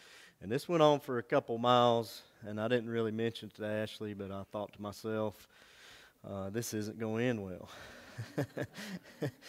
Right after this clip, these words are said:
Uh, eventually we got by her and you know,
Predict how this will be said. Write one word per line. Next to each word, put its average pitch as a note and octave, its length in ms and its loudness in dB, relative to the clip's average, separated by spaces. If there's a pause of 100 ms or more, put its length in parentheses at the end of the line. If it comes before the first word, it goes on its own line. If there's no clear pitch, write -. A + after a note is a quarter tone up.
(460)
Uh, A2+ 300 0 (720)
eventually D3+ 440 2
we C#3 140 0
got B2+ 220 4
by A#2+ 240 2
her A2+ 220 2
and F#2 140 -8 (400)
you A2 100 -8
know, G#2 360 -4